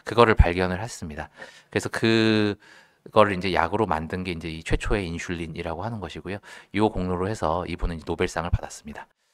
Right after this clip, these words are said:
그래서, 음, 인슐린이라는 것은 그런 어떤 당을 조절하는 데 중요한 역할을 한다라고 하는 것인데요. 그럼 어떻게 중요한 역할을 하냐면,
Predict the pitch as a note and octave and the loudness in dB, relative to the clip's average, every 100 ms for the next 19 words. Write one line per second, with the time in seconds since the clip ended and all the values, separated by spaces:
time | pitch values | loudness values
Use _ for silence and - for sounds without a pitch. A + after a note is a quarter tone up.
0 | _ _ _ _ _ _ - G2+ G#2 G2 | _ _ _ _ _ _ -6 0 2 2
1 | - _ _ _ _ _ _ _ F#2 E2+ | 0 _ _ _ _ _ _ _ -12 -10
2 | E2+ E2 E2+ G#2+ G#2+ C3 A#2 A2 F#2+ F2+ | -10 -10 -8 -4 0 2 2 4 2 2
3 | E2+ - C#3+ F3+ - - - - - F#2 | -2 -4 -4 -6 -14 -20 -20 -14 -2 0
4 | D#2 - E2+ - - A2+ B2 - G#2 F#2+ | 0 -4 -6 0 4 4 4 2 2 2
5 | E2+ F2 - F2+ F#2 E2 - E2+ F2+ B2 | 0 -4 -4 -2 -2 -2 -4 -4 -4 -2
6 | D#2 D#2 E2 - E2+ E2 A2 A#2 E2+ D#2+ | 0 0 -2 -8 -10 -6 -6 -6 -8 -8
7 | E2+ F#2 - - - F#2+ E2+ - B2+ - | -10 -10 -16 -18 -2 2 2 4 2 2
8 | - - G2 F#2 D#2+ F#2 G#2 G#2 F2+ A#2+ | -10 -2 0 0 0 0 0 -2 0 -2